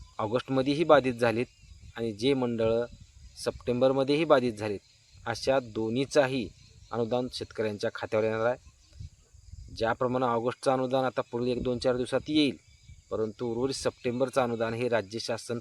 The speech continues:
पुढील एक ते दोन दिवसात मोठी घोषणा करणार आहे आणि त्याच्यानंतर उर्वरित सप्टेंबरचं अनुदान हे तुमच्या खात्यामध्ये पडून जाईल.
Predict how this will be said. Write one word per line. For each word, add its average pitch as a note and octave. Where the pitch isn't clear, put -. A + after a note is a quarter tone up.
पुढील G#2+
एक A2+
ते A2+
दोन A2+
दिवसात A#2+
मोठी A2+
घोषणा G#2
करणार A#2+
आहे B2+
आणि A2
त्याच्यानंतर A#2+
उर्वरित A#2
सप्टेंबरचं G#2+
अनुदान G#2
हे A2
तुमच्या A2
खात्यामध्ये G2+
पडून G2
जाईल. D#2